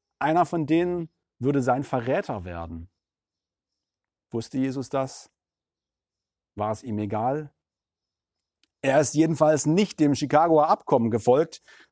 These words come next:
und nicht mit Rettungsseil und doppeltem Boden in diese Sache gegangen, sondern hat sich ganz hineingegeben. Gott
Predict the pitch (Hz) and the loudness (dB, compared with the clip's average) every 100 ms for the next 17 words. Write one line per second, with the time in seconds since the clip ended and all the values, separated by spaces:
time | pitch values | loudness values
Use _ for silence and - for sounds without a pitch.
0 | _ 151 147 180 - 156 135 165 - 135 | _ 2 2 0 0 -2 0 0 0 -2
1 | - 127 135 139 147 131 120 170 165 156 | -2 0 2 2 0 -2 0 0 0 -2
2 | 143 156 233 156 131 139 123 151 143 139 | 0 2 2 0 -2 -4 0 -2 0 0
3 | 156 175 156 139 - 160 - 185 175 - | 0 0 -6 -8 -8 -8 0 0 0 -2
4 | 123 107 107 113 117 113 107 208 - | -2 -2 -4 -2 -4 -2 2 2 0